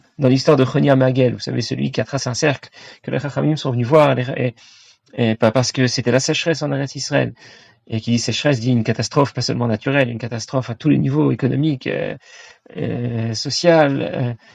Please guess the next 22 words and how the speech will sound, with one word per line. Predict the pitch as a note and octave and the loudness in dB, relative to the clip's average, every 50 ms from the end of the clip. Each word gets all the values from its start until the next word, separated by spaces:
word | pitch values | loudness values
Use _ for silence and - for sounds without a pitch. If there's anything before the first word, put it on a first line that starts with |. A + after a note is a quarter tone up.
| _ _ _ _ - | _ _ _ _ -8
euh, | C3 | -6
santé, | A2+ - - D#3 C#3 C3+ - D#3+ | -6 -2 0 -2 0 0 0 -2
et | C#3 | -2
cetera. | - - C#3 - D#3 E3 F3 C#3+ - - - _ _ _ | -2 -6 -4 -4 -2 -2 -2 -4 -4 -8 -18 _ _ _
Et | - - A2+ | -8 -6 0
donc, | A#2 C3 C#3 C3 - | 0 0 0 2 2
euh, | C3+ B2+ B2 A#2+ A#2+ | 2 2 4 2 2
ils | A#2 A#2+ | 0 -2
ont | B2+ | -2
été | A#2+ - B2+ | -2 -2 0
voir | B2+ C3 B2+ | 0 0 0
Choni | C3+ C#3 C3 C3 | 0 -2 -2 -2
Hamagel | B2 A2+ A2+ A2+ A2+ B2 B2+ B2 | -2 -2 -2 -2 0 0 0 0
pour | - C3+ B2+ - | -2 -6 -6 -4
qu'il | - C3+ A#2+ A#2 A#2 - - _ _ _ _ _ | -4 -2 -2 -2 -4 -8 -12 _ _ _ _ _
prie | - - G3 G3+ F3 | -4 -2 -2 -2 0
pour | - C#3+ C3 - | -2 -4 -6 -4
que | - | -4
la | A#2 A#2+ | -6 -6
pluie | A2+ - E3 D#3 | -6 -6 -8 -8
puisse | C3+ - D3+ C#3 | -8 -8 -8 -6
venir. | C3+ D#3+ F3 G3 F#3 C#3+ | -4 -4 -4 -2 -4 -4